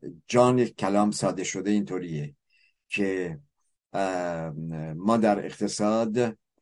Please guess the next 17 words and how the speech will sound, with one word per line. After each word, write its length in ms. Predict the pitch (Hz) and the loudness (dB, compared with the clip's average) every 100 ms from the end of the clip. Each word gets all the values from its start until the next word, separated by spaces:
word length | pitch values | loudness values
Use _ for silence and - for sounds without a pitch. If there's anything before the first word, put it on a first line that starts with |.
| _ _ - | _ _ -4
قوانین، 680 | 101 104 107 104 123 147 123 113 107 104 98 - _ _ _ _ - | 0 4 4 4 6 6 6 2 2 0 -2 -8 _ _ _ _ -8
اه، 280 | 98 95 85 - | -4 -4 -6 -4
اونجا 360 | 107 107 127 131 | 2 2 4 2
قوانین 640 | 104 101 98 95 107 104 95 95 92 101 | 2 0 2 2 2 2 0 -6 -2 2
میکرو 560 | 104 - - 107 107 | 2 0 -6 0 0
نداریم، 760 | 98 92 87 87 85 101 113 113 _ _ _ _ _ _ _ _ - | 0 -2 -4 -4 -4 -2 -4 -6 _ _ _ _ _ _ _ _ 0
قوانین 560 | 101 101 95 101 113 | 2 2 2 2 2
اقتصاد 600 | 123 104 - 87 101 95 | 0 -2 -8 -6 -4 -2
مکرو 640 | 98 95 90 - - 107 113 | -4 -2 -4 -4 -8 -4 0
رو 140 | 117 | 0
در 200 | 101 87 | 0 -2
اونجا 440 | 90 80 95 95 87 | -6 -8 -4 -4 -4
به 160 | 78 | -8
کار 440 | - 92 95 95 - | -8 -4 -4 -6 -10
می‌گیریم. 600 | 98 92 92 92 90 76 - | -10 -6 -6 -6 -8 -12 -8
اینطوری 360 | 98 95 90 | -6 -6 -6
شده. 400 | - 87 76 78 | -6 -8 -8 -12